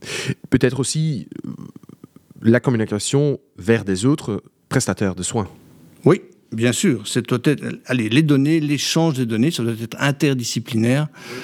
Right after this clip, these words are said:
Speaker 2: Euh, et effectivement, euh, chaque prestataire de soins, euh, doit apporter ici, euh, sa, allez, euh, ses, ses compétences, ses connaissances. Euh, et le pharmacien est certainement, euh, un, un acteur clé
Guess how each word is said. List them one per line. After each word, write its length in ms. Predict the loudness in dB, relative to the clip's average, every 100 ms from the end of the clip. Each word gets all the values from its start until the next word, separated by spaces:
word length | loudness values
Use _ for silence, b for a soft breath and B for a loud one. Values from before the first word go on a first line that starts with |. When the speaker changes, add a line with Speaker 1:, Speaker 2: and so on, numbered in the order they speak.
| B B 0
Speaker 2:
Euh, 520 | 2 2 0 -2 -4 0
et 140 | 0
effectivement, 800 | 2 -2 -6 -6 0 2 2 0
euh, 100 | -2
chaque 240 | -2 -2 -2
prestataire 540 | -4 -2 -2 -2 -2
de 140 | -2 -4
soins, 460 | 0 2 2 -2 -6 B B -4
euh, 300 | -2 -2 -4 -6 -4
doit 320 | 0 2 2
apporter 540 | -2 -8 -2 0 2
ici, 480 | 0 -4 -4 0 0
euh, 200 | 0 -4
sa, 520 | -4 -4 -4 -6 -10 -12 B B
allez, 240 | -2 0 -2
euh, 160 | -4
ses, 260 | -2 -2 0
ses 160 | 0 2
compétences, 600 | 2 0 0 0 0 -4
ses 100 | -4
connaissances. 680 | -2 -2 -2 0 0 -4 -8 B B B
Euh, 280 | -2 -2 -4 -4
et 280 | 0 0 0
le 160 | -4 -8
pharmacien 560 | -2 -2 0 0 0
est 40 | 0 -2
certainement, 640 | -6 -4 -4 -2 -2 -4 -6
euh, 240 | -6 -6 -8 B B B B
un, 420 | -2 0 -2 -6 -8 -2
un 120 | 0
acteur 380 | 0 -2 -6 -2
clé 400 | 0 2 0